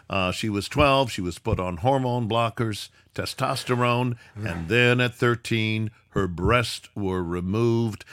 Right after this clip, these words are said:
Speaker 1: and this, according to her and her family, is what the perverse persuasion of the physicians,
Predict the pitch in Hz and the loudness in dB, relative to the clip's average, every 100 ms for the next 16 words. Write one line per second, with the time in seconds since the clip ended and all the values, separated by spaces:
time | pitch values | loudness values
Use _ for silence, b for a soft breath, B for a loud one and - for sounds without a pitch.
0 | B - 92 85 78 139 165 - - _ | B -8 -6 -6 2 2 2 -4 -12 _
1 | _ _ - - - 107 139 151 156 151 | _ _ -20 -14 -2 0 2 2 2 6
2 | 147 147 147 147 113 98 92 90 90 92 | 6 6 4 0 2 0 2 0 -2 -4
3 | _ _ _ _ - 73 78 87 107 123 | _ _ _ _ -14 -12 -8 -4 -2 -2
4 | - - - 98 87 - - 90 101 98 | -6 -18 -12 -8 -8 6 8 8 -2 -2
5 | - 101 - 98 92 92 90 90 90 80 | -6 -6 -4 -6 -4 -4 -4 -4 -4 -4
6 | 82 90 80 98 90 92 87 87 78 | -6 -6 -6 -4 -4 -4 -4 -6 -8